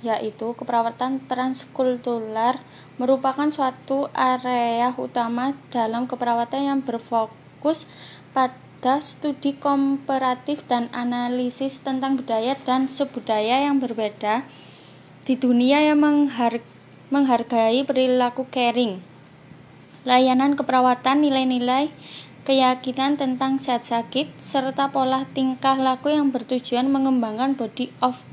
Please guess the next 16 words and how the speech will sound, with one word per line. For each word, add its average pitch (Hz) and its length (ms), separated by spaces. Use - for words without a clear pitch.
knowledge 226 640
yang 262 240
ilmiah 254 560
dan 269 400
humanistik 233 640
guna 240 320
memberi 269 480
tempat 285 400
praktik 277 540
keperawatan 269 640
pada 262 480
budaya 247 680
tertentu 262 640
dan 254 240
budaya 240 500
universal. 233 920